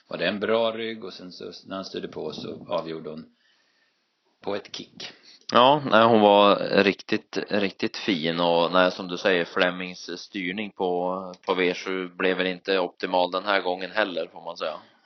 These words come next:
Speaker 1: Nej, precis. Jag snackade ju med han i veckan, och det hördes på honom vad mycket han trodde på Evens First Boy, och det speglar väl av sig lite i styrningen också. Men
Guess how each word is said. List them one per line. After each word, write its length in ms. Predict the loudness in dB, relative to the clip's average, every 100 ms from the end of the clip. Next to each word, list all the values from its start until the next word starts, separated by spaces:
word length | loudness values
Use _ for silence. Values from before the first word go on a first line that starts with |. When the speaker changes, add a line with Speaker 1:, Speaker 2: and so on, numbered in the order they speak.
| _ -2
Speaker 1:
Nej, 260 | 2 2
precis. 400 | 2 -2 -2 -2
Jag 360 | -2 -2 -2 -4
snackade 260 | -6 -6 -6
ju 60 |
med 100 | -6
han 80 | -4
i 40 |
veckan, 360 | -4 -6 -8 -10
och 160 | -8 -4
det 120 | -2
hördes 460 | 0 -2 -4 -8
på 100 | -6 -6
honom 220 | -6 -6
vad 120 | -8
mycket 260 | -8 -8 -10
han 80 |
trodde 300 | -8 -10 -8
på 120 | -6 -6
Evens 280 | -6 -10
First 260 | -10 -12 -10
Boy, 160 | -10 -8
och 60 |
det 100 | -8
speglar 640 | -10 -14 _ -6 -4 -2 -2
väl 120 | 0
av 160 | -2 -2
sig 140 | -8
lite 260 | -10 -12 -18
i 60 |
styrningen 500 | -14 -14 -12 -14 -16
också. 180 | -20 -20
Men 100 | -20